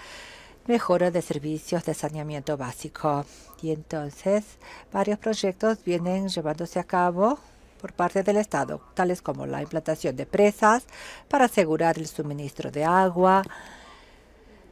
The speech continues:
la universalización del saneamiento, del abastecimiento de agua potable, del saneamiento y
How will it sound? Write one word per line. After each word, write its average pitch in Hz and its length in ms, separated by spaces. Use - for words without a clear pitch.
la 269 240
universalización 202 1200
del 156 120
saneamiento, 165 1200
del 160 420
abastecimiento 147 840
de 147 140
agua 139 240
potable, 175 680
del 160 120
saneamiento 165 1120
y 143 460